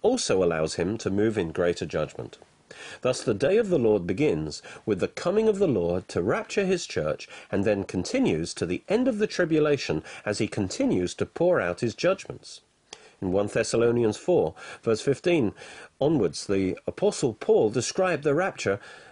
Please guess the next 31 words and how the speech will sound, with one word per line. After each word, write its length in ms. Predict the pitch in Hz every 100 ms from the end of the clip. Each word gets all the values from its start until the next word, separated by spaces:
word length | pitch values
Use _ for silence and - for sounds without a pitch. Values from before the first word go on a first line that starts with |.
| -
claiming 460 | - 247 202 92 110
that 140 | 127
his 180 | 127 -
teaching 560 | - - - 92 101 127
on 200 | 127 95
this 280 | 82 110 - - -
was 140 | 190
according 480 | 190 208 117 107 135
to 100 | 143
the 140 | 160 160
Lord's 380 | 98 95 113
own 260 | - 92 196
teaching. 460 | - 113 - 117 - _ _ _ _ _ - - -
Then, 320 | 120 170 185 - -
in 240 | 107 98
one 160 | 101 123
Thessalonians 720 | 131 113 117 107 98 90 80
five, 420 | - 226 180 107
he 120 | 127
addressed 380 | 110 104 143 156
the 160 | 185 190
issue 240 | 180 107
of 80 | 117
the 80 | 156
timing 440 | - 226 277 254
of 100 | 120
the 100 | 92
rapture 340 | 87 85 - 90
and 100 | 85
the 80 |
tribulation, 720 | 82 95 87 80 76 71 -